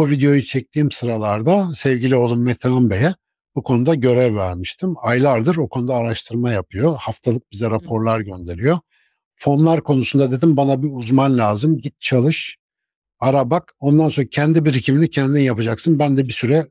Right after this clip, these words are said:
Speaker 1: maaş alana kadar senin sponsorun olacağım." dedim. Vallahi gece gündüz deli gibi çalışıyor. Neler
Speaker 2: Harika.
Speaker 1: neler öğrendim gönderdiği raporlardan.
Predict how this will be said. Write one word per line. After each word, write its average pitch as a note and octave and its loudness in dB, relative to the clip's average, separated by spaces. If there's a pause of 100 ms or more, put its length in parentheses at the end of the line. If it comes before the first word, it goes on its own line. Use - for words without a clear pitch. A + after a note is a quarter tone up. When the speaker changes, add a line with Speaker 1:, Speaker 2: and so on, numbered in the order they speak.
Speaker 1:
maaş C3+ 0
alana C3+ -4
kadar B2+ -2
senin C#3+ -2
sponsorun C#3 -2
olacağım." A2 0
dedim. C#3 2
Vallahi C3 2
gece A#2+ 0
gündüz C3 0
deli B2+ -2
gibi G#2 -2
çalışıyor. B2+ -2 (580)
Neler C3+ 2
Speaker 2:
Harika. E3 2
Speaker 1:
neler D3 2
öğrendim A#2 2
gönderdiği G#2+ 0
raporlardan. A2 -2